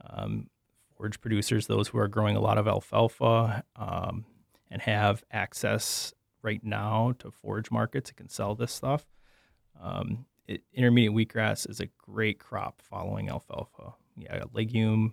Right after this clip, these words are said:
in the field for three to four years, building up a pool of nitrogen,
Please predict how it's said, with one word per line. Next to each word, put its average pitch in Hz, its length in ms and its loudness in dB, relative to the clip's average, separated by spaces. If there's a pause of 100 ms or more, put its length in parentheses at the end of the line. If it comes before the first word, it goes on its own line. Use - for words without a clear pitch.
(140)
in 107 160 -4
the 104 60 -2
field 110 580 2
for - 140 -20
three 113 260 -2
to 113 60 2
four 113 260 -2
years, 110 440 4
building 113 400 0
up 110 160 0
a 110 40 -12
pool 110 300 -4
of 107 100 -6
nitrogen, 110 760 2